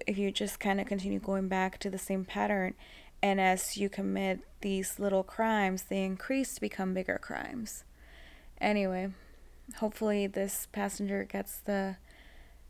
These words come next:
help he needs, and I hope the flight attendant also is getting the help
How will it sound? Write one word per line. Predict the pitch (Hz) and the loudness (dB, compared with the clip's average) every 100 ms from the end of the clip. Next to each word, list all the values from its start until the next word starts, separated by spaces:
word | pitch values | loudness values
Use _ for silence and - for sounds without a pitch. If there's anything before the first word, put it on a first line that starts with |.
| - - | -20 -20
help | - - 208 - | -10 4 4 4
he | - 202 | 0 2
needs, | 196 208 247 269 - - - - - | 4 2 0 -2 -6 -8 -12 -18 0
and | 208 196 190 185 190 190 185 - - - - - - - - | 4 6 4 2 0 -2 -6 -14 -18 -20 -20 -20 -20 -18 -2
I | - 202 | 2 4
hope | 190 - | 4 0
the | 196 | -8
flight | - 196 | 2 4
attendant | 185 190 190 185 185 185 180 170 - - - - - - - | 4 2 0 2 2 4 2 0 -10 -20 -18 -16 -18 -20 2
also | 202 208 - 202 | 4 4 4 4
is | 190 | 4
getting | - 185 185 | 2 0 0
the | 185 | -2
help | - 185 180 - | 0 2 2 0